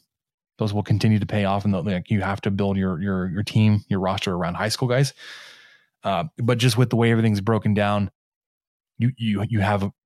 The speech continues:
a bit of a gap there in the middle in terms of the years. So that, that's what I think you, you'll be seeing here pretty soon. Your, your recruiting class this year is gonna be a little bit smaller than it was last year. Um,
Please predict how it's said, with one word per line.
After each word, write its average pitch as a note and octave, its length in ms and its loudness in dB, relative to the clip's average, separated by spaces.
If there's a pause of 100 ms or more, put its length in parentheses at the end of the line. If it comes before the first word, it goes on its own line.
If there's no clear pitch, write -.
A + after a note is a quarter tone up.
(300)
a A#3 40 2
bit G#3 140 2
of F#3 80 -2
a G2+ 40 0
gap - 320 0
there - 320 -6 (260)
in G2+ 80 0
the F#2 60 2
middle D#2+ 320 -2 (320)
in G2+ 80 0
terms F2+ 260 2
of F2 380 -6
the G#2 120 2
years. D#2 320 0
So D2+ 260 0 (1040)
that, G2 120 0
that's G#2 220 0
what G2 100 4
I E2 80 0
think - 400 -6 (600)
you, G#2+ 140 2 (140)
you'll G2 80 0
be F#2 140 0
seeing F2+ 260 0
here F#2 160 -6
pretty - 180 -4
soon. F2+ 280 -4
Your, A2+ 160 0
your G#2+ 160 -2
recruiting G#2 320 4
class G#2+ 220 0
this G#2 120 0
year G#2+ 60 -2
is G2 80 -4
gonna G#2+ 80 2
be G2 80 0
a - 20 0
little F#2 140 -2
bit - 60 -10
smaller G#2 260 -2
than G2 120 -4
it F#2 60 -8
was G2 160 -4
last F#2+ 320 -4
year. F#2 200 -4 (760)
Um, C#2 400 -4